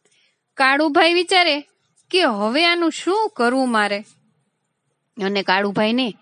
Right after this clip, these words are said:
એક વિચાર સૂઝ્યો. તેમણે ખેતર વચ્ચે એક મોટો મોટો માણસ ઊભો કરી દીધો.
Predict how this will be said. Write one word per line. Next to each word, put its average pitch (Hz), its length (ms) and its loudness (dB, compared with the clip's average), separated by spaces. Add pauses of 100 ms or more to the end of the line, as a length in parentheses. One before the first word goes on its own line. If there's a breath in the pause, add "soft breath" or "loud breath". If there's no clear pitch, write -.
(180)
એક 175 200 -10
વિચાર 185 340 -6
સૂઝ્યો. 160 400 -16 (1080 soft breath)
તેમણે 202 460 -2 (200)
ખેતર 247 320 -4
વચ્ચે 254 300 -2
એક 247 120 -6
મોટો 269 800 2
મોટો 233 400 -2
માણસ 226 480 0
ઊભો 240 220 -2
કરી 214 300 -2
દીધો. 262 380 0